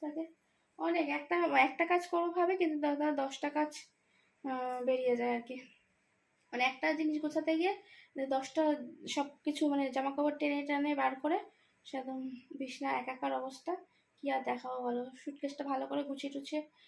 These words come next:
রাখলাম, এগুলো রাখাই হচ্ছিল না অনেক দিন যাবত। তো চলো, এখন বাজে সাড়ে এগারোটা পুরো।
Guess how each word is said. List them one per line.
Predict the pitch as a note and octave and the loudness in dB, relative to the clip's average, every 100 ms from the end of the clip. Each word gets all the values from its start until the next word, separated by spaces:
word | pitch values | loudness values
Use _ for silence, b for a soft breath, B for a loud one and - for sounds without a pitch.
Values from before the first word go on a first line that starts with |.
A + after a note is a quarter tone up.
| b - | b -4
রাখলাম, | C4+ C4 C4 C#4 D#4 D#4 - | 0 0 0 0 0 -4 -10
এগুলো | C4+ C4+ | -4 -2
রাখাই | B3 C#4+ D4 | 0 2 2
হচ্ছিল | C#4+ C#4+ C#4 | 0 -4 -6
না | C#4 | -4
অনেক | C4 C4 | -4 -4
দিন | C#4 C#4 | -2 -2
যাবত। | C4+ C#4 F4+ - _ _ _ _ _ _ - | 0 0 -2 -6 _ _ _ _ _ _ -10
তো | C#4+ C#4+ | -6 -2
চলো, | C#4+ | 0
এখন | C#4+ C#4 C#4+ | 0 0 -2
বাজে | C#4 D4 F4 - | 0 0 0 -2
সাড়ে | - B3+ C4+ | -8 -4 -2
এগারোটা | C4+ C4+ C#4+ C#4+ | -2 -2 -2 -2
পুরো। | C#4 | 0